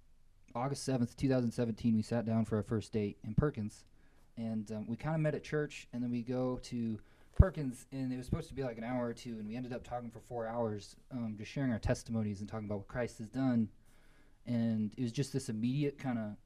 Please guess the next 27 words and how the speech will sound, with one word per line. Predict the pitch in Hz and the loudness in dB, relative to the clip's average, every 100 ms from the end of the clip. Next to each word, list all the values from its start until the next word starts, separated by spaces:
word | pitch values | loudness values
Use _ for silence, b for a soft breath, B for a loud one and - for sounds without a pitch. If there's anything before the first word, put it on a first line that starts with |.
| - - - _ _ - - - - - - - - 131 - | -20 -20 -20 _ _ -20 -20 -20 -20 -20 -20 -20 -20 -18 -12
deeper | 131 127 143 131 | -6 0 4 4
friendship | 120 - 117 117 104 - | 2 0 0 0 -4 -6
than | 110 | -6
just | 107 - | -6 -4
somebody | 113 101 | -2 -2
I | 98 | -4
met | 95 - | -6 -10
from | 92 | -12
church | 87 82 - - | -10 -12 -14 -6
or | 123 | -2
somebody | 127 120 | 0 2
I | 113 | 0
went | 110 | -2
to | - | -6
cross | 107 98 | -12 -12
conference | - 95 - 87 | -14 -16 -14 -16
with. | - - - - - - - - | -16 -18 -20 -20 -20 -20 -20 -10
Was | 120 104 98 | -4 -4 -4
just | 113 110 | -8 -8
this | 113 - | -8 -8
immediate, | 104 113 113 110 - - | -4 -2 0 -2 -4 -8
you | 113 | -6
know, | 104 95 - 113 - | -4 -6 -8 -12 -10
deepening | 127 127 117 107 98 90 | -6 -4 -4 -4 -6 -10
of | 123 107 | -10 -8
a | |
bond. | 98 104 110 156 | -8 -6 -4 -6